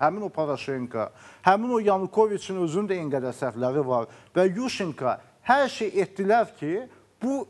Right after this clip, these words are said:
ölkə parçalansın. Ukraynadakı hakimiyyətlər, yəni burada söhbət əgər milli maraqlardan gedirsə, məgər, məgər Rus və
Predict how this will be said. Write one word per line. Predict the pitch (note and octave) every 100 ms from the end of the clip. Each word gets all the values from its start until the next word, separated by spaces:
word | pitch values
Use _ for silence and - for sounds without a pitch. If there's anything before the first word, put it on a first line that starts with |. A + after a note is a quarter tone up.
| F#3
ölkə | F#3 D#3+ - A#3+ B3+
parçalansın. | - F#3+ - E3+ D#3+ D3 B2 C3+ C3+
Ukraynadakı | F#3+ - A3+ C#4 B3 F#3+ -
hakimiyyətlər, | D#3 D#3+ D3+ D#3 D3+ E3 E3 C#3+ - -
yəni | E3 E3
burada | F#3+ A#3
söhbət | G3+ F3+ F#3+ G3
əgər | F3+ E3
milli | E3+ F#3+ G#3
maraqlardan | G3 E3+ D3+ D#3+ D#3 F3+
gedirsə, | D#3 D3 D#3 - A#2+ - - - -
məgər, | F#3+ G3 D3+ G#2+ - _ - -
məgər | D#3+ C3+ B2 F#2+ _ -
Rus | C#3 G3 G#3+ -
və | D#3 E3